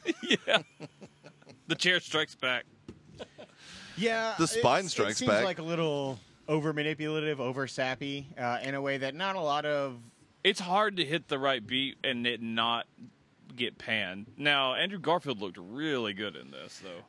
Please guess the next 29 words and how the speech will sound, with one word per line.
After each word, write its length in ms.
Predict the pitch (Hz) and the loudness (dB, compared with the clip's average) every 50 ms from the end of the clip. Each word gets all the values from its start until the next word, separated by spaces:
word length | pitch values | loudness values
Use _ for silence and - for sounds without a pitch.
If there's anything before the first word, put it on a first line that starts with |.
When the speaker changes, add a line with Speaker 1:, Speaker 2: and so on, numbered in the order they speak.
| _ _ | _ _
Speaker 2:
I, 160 | - 180 196 208 | -6 -4 -2 0
I 60 | 208 208 | 0 0
know 120 | 226 240 | 0 -2
this 160 | 240 220 180 143 | -2 -4 -6 -6
is 60 | 147 | -6
the 80 | 156 | -4
second 240 | 151 147 185 175 196 | -4 -2 -4 -4 -4
time 160 | 180 190 190 | -6 -4 -4
I've 120 | 190 196 - | -4 -4 -2
said 140 | - 202 202 | -2 -4 -2
it, 60 | 175 | -2
but 120 | 180 156 143 | -4 -4 -6
it 80 | 120 | -6
kinda 260 | - 156 156 151 160 | -6 -6 -6 -4 -6
feels 320 | 151 - 147 151 147 131 127 | -6 -4 -4 -4 -4 -2 -2
like 380 | 135 131 127 120 - - 165 - | -2 -2 -2 -4 -6 -10 -12 -6
maybe 300 | 143 143 143 135 135 131 | -4 -4 -2 -2 -2 -2
the 320 | 127 127 127 123 120 120 | -2 -2 -2 -2 -4 -4
Theory 260 | 120 123 135 131 131 | -4 -4 -4 -2 -2
of 60 | 127 123 | -2 -2
Everything, 800 | 123 123 123 120 127 123 120 120 117 117 113 113 110 107 101 98 - | -2 -2 -4 -6 -6 -6 -6 -6 -6 -6 -8 -8 -10 -12 -12 -12 -10
but, 180 | 123 117 110 | -10 -10 -10
like, 140 | - 110 104 | -10 -12 -12
the 100 | - 110 | -12 -10
Simple 280 | - - 147 123 120 113 | -8 -6 -6 -6 -6 -8
Jack 280 | - 117 113 120 - | -6 -6 -6 -6 -6
version 440 | - 156 151 135 131 151 151 151 160 180 | -6 -6 -6 -6 -8 -10 -10 -12 -12 -12
of 100 | 156 151 | -8 -6
it. 160 | 160 165 160 | -6 -6 -8